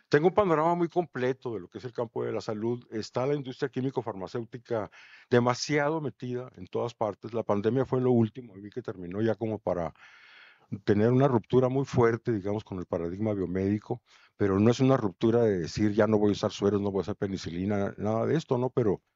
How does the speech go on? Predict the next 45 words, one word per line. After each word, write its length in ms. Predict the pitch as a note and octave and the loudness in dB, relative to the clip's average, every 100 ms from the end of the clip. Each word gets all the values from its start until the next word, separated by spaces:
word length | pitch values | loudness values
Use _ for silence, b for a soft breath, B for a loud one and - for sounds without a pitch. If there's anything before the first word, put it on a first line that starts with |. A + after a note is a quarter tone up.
| _ _ _ _ _ _ - | _ _ _ _ _ _ -12
de-, 260 | - G2+ G2+ | 0 2 4
definitivamente 760 | G2+ G2 G#2 F#2+ C#3 E3 D3 | 2 4 2 4 4 4 4
yo 80 | C#3+ | 2
sí 160 | A#2 A2 | 2 0
lo 100 | D#2 | -2
aclaro. 420 | - F#2 B2+ C#3 | -2 0 2 2
Yo 180 | A2 B2 | 2 0
desde 140 | B2+ | -2
un 60 | B2+ | -4
principio 300 | A#2+ B2+ C3+ | -4 -2 0
me 120 | A2+ | 2
di 60 | G#2+ | 2
cuenta 260 | A#2+ A#2+ | 2 2
que 80 | B2 | 0
lo 100 | G2+ | 0
de 80 | F#2 | 0
las 160 | F2+ E2+ | -2 -6
vacunas 400 | - G#2+ A#2 G#2+ | -8 -4 -2 0
no, 360 | G#2+ G2+ F#2 _ _ _ _ - | 0 0 -4 _ _ _ _ -2
no, 280 | A2 A2+ - | 2 2 4
no 260 | C3 C3+ | 4 4
lo 80 | C#3+ | 4
estaban 340 | - C#3+ C#3 A2+ | 4 4 4 2
haciendo 320 | G#2+ A2 A#2+ | 2 0 0
como 280 | G2+ F#2+ F#2 | -2 -4 -4
iba, 500 | G2+ A2 A#2 - - _ | -4 -4 -4 -6 -10 _
como 240 | A2 G2 | 0 2
iba 160 | G#2 A2+ | 2 0
a 40 | |
hacerlo, 300 | A#2+ A2+ C3+ | -2 -2 0
y 80 | D3 | 2
hay 60 | A2 | 2
que 120 | G2+ | -2
decirlo, 360 | D#2 C3 C#3 G#2+ | -4 -2 0 2
yo 100 | G#2 | 2
no 100 | A2+ | 0
me 100 | G#2 | 0
vacuné. 460 | D#2+ - F2 C3+ C3 B B B B B | -4 -6 -2 -2 -4 B B B B B
Incluso 400 | A2 G2 A2 B2+ | 2 2 2 2
encaré 420 | C#3+ A2+ F#2 B2 | 2 2 2 2
a 40 | D#3 | 0
la 80 | A2 | 0
gente 280 | A2 G#2 | -4 -4
que 240 | G#2+ A2 F#2 | -2 0 0
había 500 | F#2+ G#2 G#2+ F#2+ | 0 -2 -2 -2